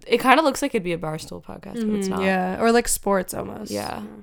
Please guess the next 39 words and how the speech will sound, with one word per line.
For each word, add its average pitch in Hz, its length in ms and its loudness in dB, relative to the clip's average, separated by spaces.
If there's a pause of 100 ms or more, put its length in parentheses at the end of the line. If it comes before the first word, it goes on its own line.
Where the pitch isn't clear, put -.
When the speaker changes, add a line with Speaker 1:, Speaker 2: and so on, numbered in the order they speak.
(140)
Speaker 1:
But 202 160 -2
they 202 140 6
just, 202 200 0
like, 220 380 -2
I 185 140 -6
think 180 160 -4
they're 208 100 -4
childhood 185 460 -10
friends. 214 540 -8 (480)
And 165 560 -4 (120)
I've 180 240 0
listened 196 260 -4
to, 233 60 -4
like, 190 200 -6 (160)
episodes 170 340 -6
here 160 200 -8
and 156 120 -4
there. 156 220 -4
I 170 40 -4
haven't 170 180 -10
listened 170 240 -12
to - 60 -10
all 170 160 -6
of 165 60 -10
them. 175 200 -6 (240)
But 185 120 -4
he's 226 260 2
also 185 260 2
another 170 260 0
one 175 200 0
where 160 280 -2
he 175 280 -6
has 170 200 -4
been 156 380 -4 (180)
podcasting - 640 -8
for, - 160 -20
like, - 320 -16 (160)
for - 120 -12
as 208 80 -4